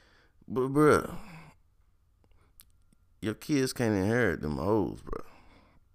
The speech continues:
If you made it this far in your life already, I mean, if you was just about the business early and, and now you're getting older and you've got yourself together,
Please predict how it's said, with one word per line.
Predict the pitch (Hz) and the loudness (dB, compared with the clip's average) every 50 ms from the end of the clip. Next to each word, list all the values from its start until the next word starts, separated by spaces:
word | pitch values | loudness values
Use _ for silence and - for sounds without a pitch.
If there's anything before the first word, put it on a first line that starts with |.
| _ _ _ _ - - - _ _ _ _ _ _ _ _ - - _ _ - - - - _ _ _ _ _ _ _ _ _ _ _ - - | _ _ _ _ -20 -20 -20 _ _ _ _ _ _ _ _ -20 -20 _ _ -20 -20 -20 -20 _ _ _ _ _ _ _ _ _ _ _ -6 -2
If | - 92 90 104 | -2 -2 0 -2
you | 127 135 | -4 -2
made | 120 120 113 101 92 82 | 0 2 2 2 2 0
it | 76 71 64 69 | -2 -4 -2 2
this | 90 104 95 - | 2 4 4 2
far | - 90 92 95 95 92 92 | 0 0 2 4 6 6 6
in | 90 | 4
your | 87 87 85 | 4 4 4
life | 80 82 90 87 87 82 - - - - - - - - - - _ - - _ _ _ _ _ _ _ - - | 4 4 2 2 2 0 -4 -8 -18 -20 -20 -20 -20 -20 -20 -20 _ -20 -20 _ _ _ _ _ _ _ -6 0
already, | - 90 87 82 78 80 78 78 78 73 73 71 - - - _ _ - - - | 2 2 4 2 2 2 0 0 0 0 -2 -4 -6 -10 -16 _ _ -10 -4 0
I | 87 95 | 0 2
mean, | 92 85 78 71 69 71 69 60 57 - - - - - - - - - | 2 2 0 0 0 0 -2 -2 -6 -10 -16 -20 -20 -20 -20 -20 -12 -6
if | - 78 80 85 | -2 -2 0 2
you | 107 120 113 | 4 4 6
was | 101 92 85 76 | 6 6 4 4
just | 73 92 92 87 80 82 | 4 4 4 6 6 4
about | 80 76 73 78 78 76 - | 4 4 4 4 2 2 -2
the | 64 | -8
business | 67 71 80 80 80 73 - - 71 69 65 - | -8 -4 -2 0 0 -2 -2 -4 -6 -8 -6 -4
early | 64 71 73 69 67 65 64 62 | -2 0 0 0 -2 -2 -4 -4
and, | 60 60 50 50 | -6 -6 -6 -4
and | - 67 73 73 71 73 | -2 -2 0 0 2 2
now | 78 82 87 87 85 78 | 4 4 6 6 6 4
you're | 76 76 76 76 | 4 2 -2 -2
getting | 76 78 76 65 53 65 69 | -2 0 0 0 0 -2 -2
older | 55 58 73 73 73 73 73 71 69 | 0 0 0 0 0 -2 -2 0 0
and | 69 67 67 - - - - - - - - _ - - - _ _ _ _ _ _ _ _ _ _ _ _ _ _ _ _ - - - | 0 -2 -4 -6 -12 -18 -18 -20 -20 -20 -20 _ -20 -20 -20 _ _ _ _ _ _ _ _ _ _ _ _ _ _ _ _ -18 -10 -8
you've | 78 78 78 | -8 -4 0
got | 80 - 82 85 - - | 2 4 4 4 2 0
yourself | 82 76 - 85 82 78 76 - | 0 0 2 4 4 2 2 0
together, | 69 73 78 78 78 78 73 71 71 69 64 65 | -4 -2 0 2 2 2 2 2 0 0 -2 -4